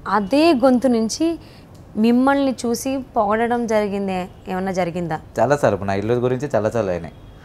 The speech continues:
Speaker 2: ఇల్లు గురించి
Speaker 1: అంటే
Speaker 2: కానీ.
Speaker 1: ఏమని తిట్టారో అదే గొంతు మళ్ళీ మిమ్మల్ని ఏమని పొగిడింది?
Speaker 2: ఏమని తిట్టారంటే "నువ్వు కొనలేవు, నువ్వు చేయలేవు." అంటే జనరల్గా ఏంటంటే ఒక ఫ్రెండ్ నాతో ఛాలెంజ్ చేసిండు, "మేము ఎవరు సపోర్ట్ చేయకుండా నువ్వు ఇల్లు కొని చూపి" అని.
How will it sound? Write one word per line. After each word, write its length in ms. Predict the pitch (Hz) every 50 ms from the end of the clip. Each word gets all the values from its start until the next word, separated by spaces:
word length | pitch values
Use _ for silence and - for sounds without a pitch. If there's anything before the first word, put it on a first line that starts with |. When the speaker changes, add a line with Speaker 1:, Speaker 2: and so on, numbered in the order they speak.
| - - -
Speaker 2:
ఇల్లు 180 | 113 113 113 110
గురించి 260 | 107 110 107 107 104 -
Speaker 1:
అంటే 160 | 226 233 294
Speaker 2:
కానీ. 140 | - 233 233
Speaker 1:
ఏమని 300 | 240 247 262 277 277 247
తిట్టారో 500 | 277 254 - - 240 240 294 330 330 - -
అదే 340 | - 214 226 214 294 320 339
గొంతు 280 | 262 285 285 269 240 285
మళ్ళీ 220 | 269 269 269 277
మిమ్మల్ని 280 | 277 262 254 240 226 240
ఏమని 280 | 262 285 294 285 277
పొగిడింది? 500 | 247 - 247 202 220 202 196 175 156 147 - - 139
Speaker 2:
ఏమని 300 | 123 120 123 147 170 180
తిట్టారంటే 520 | 170 185 165 - 180 170 165 165 165 165 185
"నువ్వు 200 | 160 151 - -
కొనలేవు, 560 | - 139 139 147 147 143 139 135 135 131 131
నువ్వు 260 | 127 127 113 - -
చేయలేవు." 480 | 120 123 127 127 123 120 113 113 117 120 - - - - - - -
అంటే 120 | 120 120
జనరల్గా 300 | 117 127 127 147 170 165
ఏంటంటే 240 | 165 165 165 165 180
ఒక 120 | 180 - 156
ఫ్రెండ్ 280 | - 147 147 151 160
నాతో 180 | 160 156 - 151
ఛాలెంజ్ 420 | 147 - - 123 127 139 143 131
చేసిండు, 320 | 127 117 - 117 104 98 - - - - - - - - 131
"మేము 140 | 139 139
ఎవరు 200 | 131 123 131 165
సపోర్ట్ 360 | 175 - 151 147 156 160 156 151
చేయకుండా 300 | 147 139 120 139 151 180
నువ్వు 220 | 175 151 127 120
ఇల్లు 160 | 127 151 175
కొని 180 | 170 156 147 143
చూపి" 340 | 123 123 107 - 104 98 92
అని. 180 | 87 80 85